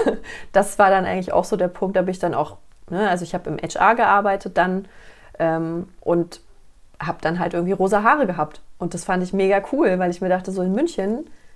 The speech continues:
hätte ich das vorher A fragen müssen und B hätten wahrscheinlich alle gesagt so, „Äh, nein,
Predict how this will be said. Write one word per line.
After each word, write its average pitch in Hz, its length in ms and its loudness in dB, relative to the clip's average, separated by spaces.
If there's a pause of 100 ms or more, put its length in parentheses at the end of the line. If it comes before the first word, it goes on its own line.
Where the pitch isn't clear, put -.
(120)
hätte 190 220 0
ich - 220 -12
das 185 160 -8
vorher 196 400 0
A 196 160 6
fragen 208 360 0
müssen 196 300 -2
und - 240 -6
B 208 260 2
hätten 202 320 -2
wahrscheinlich 190 360 -4
alle 190 100 -4
gesagt 190 260 -2
so, 160 140 -4
„Äh, 160 220 -4
nein, 156 380 -4